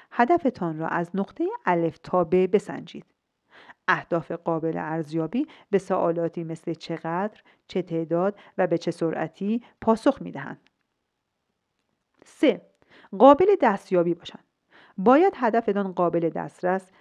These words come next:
اما در عین حال کمی هم فراتر از تواناییتان باشد. این کار کمی چالش برانگیز است، اما غیر ممکن نیست.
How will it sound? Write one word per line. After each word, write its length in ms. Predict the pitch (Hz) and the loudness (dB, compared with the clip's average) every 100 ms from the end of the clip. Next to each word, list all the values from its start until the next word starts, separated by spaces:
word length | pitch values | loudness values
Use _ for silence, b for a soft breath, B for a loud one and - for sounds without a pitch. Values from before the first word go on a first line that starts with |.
| b | b
اما 340 | 220 233 208 156 | 0 2 0 -2
در 220 | 160 156 | -4 -6
عین 260 | - 254 | -2 -2
حال 200 | 220 175 170 | 0 -2 -4
کمی 320 | - 180 170 | -6 -6 -6
هم 160 | 160 | -8
فراتر 460 | 156 170 165 160 285 | -8 -6 -4 -4 -4
از 140 | 285 | -4
تواناییتان 840 | - 170 156 156 156 165 160 170 170 | -4 -6 -6 -6 -8 -6 -6 -8 -10
باشد. 300 | 165 - - _ _ b b b b | -12 -14 -20 _ _ b b b b
این 160 | 359 392 | -6 -4
کار 220 | - 277 | 4 4
کمی 280 | 277 285 285 | 4 -2 -2
چالش 380 | - 180 170 - | -2 -2 -2 -2
برانگیز 460 | 165 160 175 214 | -6 -6 -6 -6
است، 180 | 160 - - | -6 -10 -8
اما 300 | 175 151 156 - | -6 -6 -12 -4
غیر 240 | 165 165 | -2 0
ممکن 360 | 170 185 202 359 | -2 -4 -4 -4
نیست. 440 | 285 165 - _ | -4 -8 -16 _